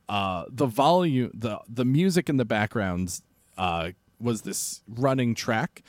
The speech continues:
that slowly changed over the course of the entire game, but never stopped.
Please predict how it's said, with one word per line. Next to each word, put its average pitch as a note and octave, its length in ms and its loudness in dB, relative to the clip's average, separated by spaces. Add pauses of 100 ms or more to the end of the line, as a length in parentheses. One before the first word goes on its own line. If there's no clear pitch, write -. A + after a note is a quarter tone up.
(300)
that C3 180 2
slowly B2+ 680 2
changed A2+ 640 -2
over G#2 400 2
the F#2+ 100 -4
course G#2 380 0
of F2+ 80 -6
the F#2 100 -2
entire F#2+ 460 -2
game, F#2 340 -4
but A2+ 160 -6
never F2+ 240 -2
stopped. - 640 -4